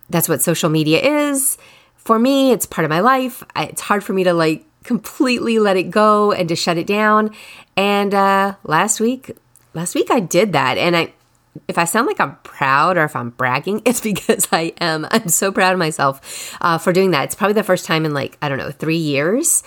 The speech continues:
three years that I have allowed myself to just kinda sit back and, and not do anything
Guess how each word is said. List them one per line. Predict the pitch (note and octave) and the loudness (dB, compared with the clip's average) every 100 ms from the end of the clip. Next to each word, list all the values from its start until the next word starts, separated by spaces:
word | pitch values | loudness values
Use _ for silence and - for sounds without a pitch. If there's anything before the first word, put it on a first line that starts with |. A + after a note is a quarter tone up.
| - - _ _ - - | -10 -20 _ _ -20 -2
three | A3+ C#4 | 2 4
years | C#4+ A#3 D#3 D3+ D3+ | 6 4 4 0 0
that | E3 | 0
I | D3 D#3+ | 2 0
have | D#3 D#3 D3 D3 C#3+ - - _ _ | 0 2 4 2 -2 -12 -20 _ _
allowed | E3 E3+ D#3+ E3 | 2 4 4 4
myself | E3 D#3+ D#3+ C#3+ | 0 0 0 -2
to | - | -2
just | D3 D#3 - | -6 -4 -4
kinda | - C#3+ | -4 -4
sit | C#3 F#3 - | -2 -2 0
back | D3 C#3+ | 0 0
and, | C#3+ C#3 - | -2 -2 -4
and | D3+ C#3+ | -4 -2
not | C#3+ - | -2 -2
do | D#3 F3 | 2 4
anything | E3 D#3 D3 D3 D3 C#3+ | 4 2 -2 -2 -2 -4